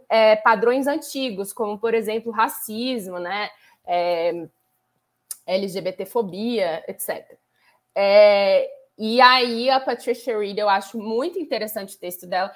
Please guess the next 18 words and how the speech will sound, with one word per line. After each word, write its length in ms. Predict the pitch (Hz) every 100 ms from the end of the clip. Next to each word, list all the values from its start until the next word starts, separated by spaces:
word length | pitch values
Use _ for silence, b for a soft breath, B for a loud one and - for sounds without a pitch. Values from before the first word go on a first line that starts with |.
| b b
mas, 200 | 202 214
assim, 260 | 226 220 -
eu 120 | 202
acho 240 | 202 220 285
importante 600 | 254 285 285 233 262 -
também 260 | 214 220
a 60 | 233
gente 240 | 226 226
ter 80 | 262
essa 200 | 294 -
ideia 460 | 233 185 185 220 196
de 180 | 175
que 120 | 185 220
o 40 |
xenofeminismo 800 | - 208 214 233 202 196 208 202
não 200 | 202 220
é 100 | 208
completo, 680 | 208 202 - 170 - -